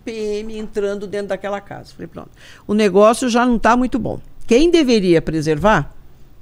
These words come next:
não preservou. Se uma pessoa entra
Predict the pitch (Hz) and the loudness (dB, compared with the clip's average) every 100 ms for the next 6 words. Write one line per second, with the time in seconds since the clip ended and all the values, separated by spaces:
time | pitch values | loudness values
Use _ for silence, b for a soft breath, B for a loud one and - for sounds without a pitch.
0 | - - - 170 156 147 156 185 233 - | -20 -20 -10 -6 -6 -6 -4 -4 -4 -10
1 | - - _ - - - _ - - B | -16 -20 _ -20 -20 -20 _ -20 -20 B
2 | B - 302 381 440 349 233 - 226 202 | B -2 0 2 0 0 0 0 0 0
3 | - 175 170 139 127 151 | -2 -4 -4 -4 -8 -10